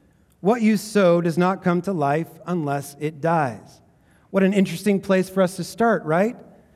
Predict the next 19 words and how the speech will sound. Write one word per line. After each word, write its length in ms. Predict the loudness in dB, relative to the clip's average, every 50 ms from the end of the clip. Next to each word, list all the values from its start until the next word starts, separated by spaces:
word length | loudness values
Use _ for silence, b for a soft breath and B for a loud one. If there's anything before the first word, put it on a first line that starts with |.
| b b b b
"But 180 | -2 -2 -2
someone 420 | -2 -2 0 2 2 4 2 4 4
will 160 | 4 4 4
ask." 520 | 4 4 4 2 0 -2 -6 -10 -16 -20 _ b b b b b b
We 160 | 2 2 2
can 160 | 2 2 0
clearly 420 | 2 2 4 4 4 4 4 2 0
tell 320 | 2 2 2 4 4 2
that 160 | 0 -2 -2
Paul 240 | 0 2 2 4 4
has 180 | 2 0 -2 -4
already 580 | -6 -2 0 2 2 2 2 2 2 2 2
been 180 | 0 0 -2 -2
talking 560 | -2 -2 0 0 0 0 -2 -2 -2 -2 -4 B B B B B
about 300 | B 0 0 0 0 0
the 80 | 0 0
resurrection 800 | 2 2 2 2 2 2 2 2 0 -4 -6 -6 -6 -6 -6 -12 -20 _ _ _ b b b b b b
because 420 | b 0 2 2 2 2 2 0 2
he 340 | 4 4 6 4 2 0